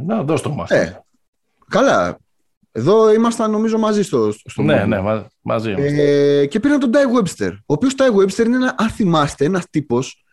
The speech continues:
Speaker 2: θυμάστε
Speaker 1: Μμμ.
Speaker 2: που παίξαμε στο Παγκόσμιο με τη Νέα Ζηλανδία, ένας που μας έβαλε τριάντα πόντους, που τα βάζα από παντού; Αυτός είναι. Δεν έχει ξανακάνει κάτι άλλο σε μεγάλο στερέωμα ως συγκεκριμένος.
Speaker 1: Εντάξει,
Speaker 2: Θα δούμε
Speaker 1: ψάχνουν
Speaker 2: τι
Speaker 1: και αυτοί από κάπου να κρατηθούν, ρε, εσύ, εντάξει,
Speaker 2: Ναι.
Speaker 1: πού να βρούνε κάποιον καλύτερο.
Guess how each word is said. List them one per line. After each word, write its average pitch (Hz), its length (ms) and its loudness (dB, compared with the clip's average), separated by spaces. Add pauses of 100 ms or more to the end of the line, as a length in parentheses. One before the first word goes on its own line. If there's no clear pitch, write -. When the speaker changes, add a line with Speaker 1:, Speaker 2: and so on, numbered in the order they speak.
(120)
Speaker 2:
θυμάστε 151 260 2
Speaker 1:
Μμμ. - 20 -2
Speaker 2:
που 123 60 -2
παίξαμε 151 260 0
στο - 80 -6
Παγκόσμιο 143 380 2
με 131 100 2
τη 131 60 2
Νέα 139 140 2
Ζηλανδία, 135 320 0
ένας 135 140 -2
που - 60 -8
μας 127 120 -6
έβαλε 131 180 0
τριάντα 127 280 0
πόντους, 139 300 -4
που - 80 -20
τα 127 100 0
βάζα 127 140 2
από 117 80 0
παντού; 139 360 -2
Αυτός - 360 -4
είναι. 82 220 -6 (520)
Δεν - 100 0
έχει - 100 2
ξανακάνει 101 340 0
κάτι 95 220 -2
άλλο 95 520 -2 (480)
σε - 180 -2
μεγάλο 110 540 2
στερέωμα 110 540 0
ως 98 100 -6
συγκεκριμένος. 139 760 -4 (220)
Speaker 1:
Εντάξει, 247 260 -4
Speaker 2:
Θα 240 60 0
δούμε 233 120 0
Speaker 1:
ψάχνουν 139 220 -2
Speaker 2:
τι 104 60 -6
Speaker 1:
και 127 80 0
αυτοί 143 160 -2
από 131 140 -2
κάπου 156 280 -2
να 160 140 -2
κρατηθούν, 143 520 -4
ρε, - 60 -18
εσύ, - 200 -16
εντάξει, 104 180 -4
Speaker 2:
Ναι. - 60 -18
Speaker 1:
πού 127 100 -10
να 92 180 -6
βρούνε 90 280 -8
κάποιον 85 260 -10
καλύτερο. 85 500 -12